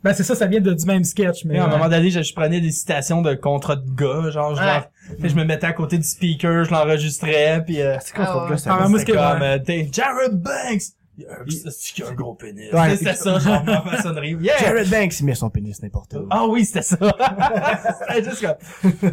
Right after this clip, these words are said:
Speaker 2: c'est ça, t'étais au Walmart, puis, euh, t'entends ça. Oups, hey.
Speaker 4: Salut! Mais un allège gagner un long pénis, c'est, ouais.
Speaker 3: C'est, ouais.
Speaker 4: C'est bon.
Speaker 2: Toujours winner, un pénis.
Speaker 3: Ah, mouvement de
Speaker 1: Sérieusement,
Speaker 4: Ouais.
Speaker 1: à date, on a parlé de pénis à tous nos épisodes.
Speaker 3: Ouais.
Speaker 4: Pas mal, je pense. À part
Speaker 1: Tout.
Speaker 4: peut-être le pro zéro.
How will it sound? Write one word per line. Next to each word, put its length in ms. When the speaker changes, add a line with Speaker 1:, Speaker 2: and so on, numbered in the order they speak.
Speaker 2:
c'est 180
ça, 200
t'étais 240
au 60
Walmart, 500
puis, 180
euh, 80
t'entends 300
ça. 120
Oups, 360
hey. 220
Speaker 4:
Salut! 400
Mais 120
un 60
allège 220
gagner 220
un 40
long 160
pénis, 320
c'est, 100
ouais. 180
Speaker 3:
C'est, 160
ouais. 160
Speaker 4:
C'est 100
bon. 60
Speaker 2:
Toujours 240
winner, 180
un 160
pénis. 440
Speaker 3:
Ah, 400
mouvement 320
de 60
Speaker 1:
Sérieusement, 340
Speaker 4:
Ouais. 60
Speaker 1:
à 40
date, 180
on 60
a 60
parlé 220
de 40
pénis 300
à 60
tous 120
nos 100
épisodes. 400
Speaker 3:
Ouais. 180
Speaker 4:
Pas 100
mal, 220
je 40
pense. 280
À 60
part 180
Speaker 1:
Tout. 120
Speaker 4:
peut-être 180
le 80
pro 220
zéro. 300